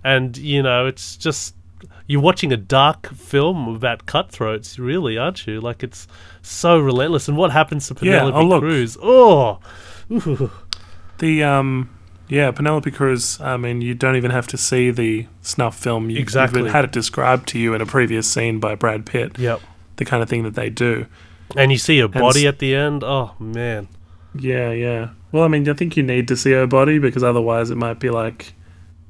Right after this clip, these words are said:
Speaker 2: you know, there might be a question
Speaker 1: Yeah.
Speaker 2: as to what was on the D V D.
Speaker 1: Pe-, well, people
Speaker 2: Sort of
Speaker 1: are
Speaker 2: thing.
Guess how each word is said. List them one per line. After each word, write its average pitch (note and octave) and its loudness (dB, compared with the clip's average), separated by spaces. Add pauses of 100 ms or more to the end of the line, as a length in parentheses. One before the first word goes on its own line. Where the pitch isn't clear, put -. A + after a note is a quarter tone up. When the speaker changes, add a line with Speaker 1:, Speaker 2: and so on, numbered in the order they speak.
(420)
Speaker 2:
you B2+ -2
know, A2 -4
there B2 0
might A#2 2
be A#2 -2
a A2 -2
question B2 -2
Speaker 1:
Yeah. A2+ -2
Speaker 2:
as A2 -6
to A#2 -6
what A2+ -4
was A#2 -4
on A2 -2
the A2 -6
D A2 -4
V A2 -6
D. A2 -4 (360)
Speaker 1:
Pe-, D#3+ 2
well, D#3 4
people E3 4
Speaker 2:
Sort C#3 6
of G#2 -4
Speaker 1:
are A#2 -4
Speaker 2:
thing. A2 2